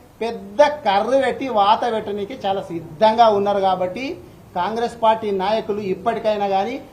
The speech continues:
వాళ్ళ తీరు మార్చుకోవాలా, వాళ్ళు ఇచ్చినటువంటి హామీల మీద దృష్టి పెట్టాలా, ఈ ప్రతిపక్షాల మీద కేసులు పెట్టుడు అనేటటువంటిది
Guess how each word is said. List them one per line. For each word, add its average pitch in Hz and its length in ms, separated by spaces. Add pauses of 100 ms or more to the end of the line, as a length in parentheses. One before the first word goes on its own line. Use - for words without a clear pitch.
(140)
వాళ్ళ 185 220
తీరు 233 380
మార్చుకోవాలా, 214 1040 (360)
వాళ్ళు 226 320
ఇచ్చినటువంటి 269 640
హామీల 254 540
మీద 247 160
దృష్టి 202 480
పెట్టాలా, 226 600 (300)
ఈ 226 400 (280)
ప్రతిపక్షాల 277 720
మీద 262 140
కేసులు 254 560
పెట్టుడు 240 280
అనేటటువంటిది 208 680